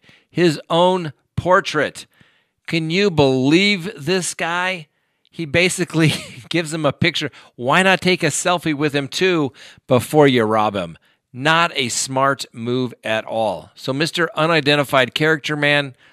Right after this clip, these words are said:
let us know. Do you see this picture? Anybody recognize him? The Riverside Police would like to talk with you if you do.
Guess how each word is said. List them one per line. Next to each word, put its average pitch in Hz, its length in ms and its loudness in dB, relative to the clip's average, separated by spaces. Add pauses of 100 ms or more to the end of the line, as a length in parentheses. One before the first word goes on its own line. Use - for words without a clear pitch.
(140)
let 127 240 4
us 131 180 0
know. 107 360 0 (340)
Do 156 80 -8
you 147 60 -2
see 202 220 -4
this 196 160 0
picture? 196 540 -4 (200)
Anybody 131 460 0
recognize 147 600 0
him? 165 260 -4 (500)
The 107 80 -16
Riverside 139 500 2
Police 156 320 2
would 113 100 0
like 107 180 0
to 98 80 -10
talk 98 280 -4
with 104 100 -4
you 107 140 -4
if 98 100 -6
you 104 80 -6
do. 98 320 -2